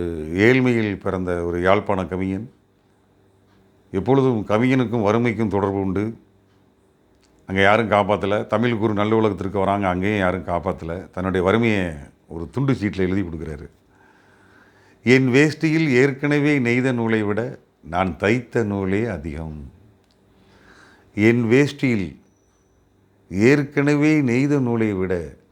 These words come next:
நான் தைத்த நூலே அதிகம்." ஆனா வறுமை எவ்வளவு பெரிய வறுமை பாருங்க. மு மேத்தா ஒரு கவியரங்கத்துல பாடுறாரு, "கந்தையானாலும் கசக்கி கட்டு,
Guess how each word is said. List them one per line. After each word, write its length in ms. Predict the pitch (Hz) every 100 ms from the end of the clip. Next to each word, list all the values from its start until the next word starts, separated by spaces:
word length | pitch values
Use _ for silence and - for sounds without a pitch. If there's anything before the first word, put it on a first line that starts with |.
| _
நான் 400 | 76 87 98 95
தைத்த 520 | 98 110 139 135 147
நூலே 440 | 123 117 113 113 123
அதிகம்." 560 | 92 95 90 90 71 71 _ _ _ _ -
ஆனா 140 | 113
வறுமை 280 | 95 104 113
எவ்வளவு 240 | 98 107 98
பெரிய 220 | 98 90
வறுமை 220 | 92 104
பாருங்க. 300 | 87 90 85
மு 340 | 87 123 113
மேத்தா 400 | 117 113 107 85 - _ _ _ _ _ _ _ _ _ _
ஒரு 500 | 92 92 90 87 82 90
கவியரங்கத்துல 600 | 113 127 110 101 87 80
பாடுறாரு, 440 | 87 82 85 71 67
"கந்தையானாலும் 800 | 101 113 143 139 139 139 139 131
கசக்கி 400 | 113 107 110 110
கட்டு, 340 | 95 82 90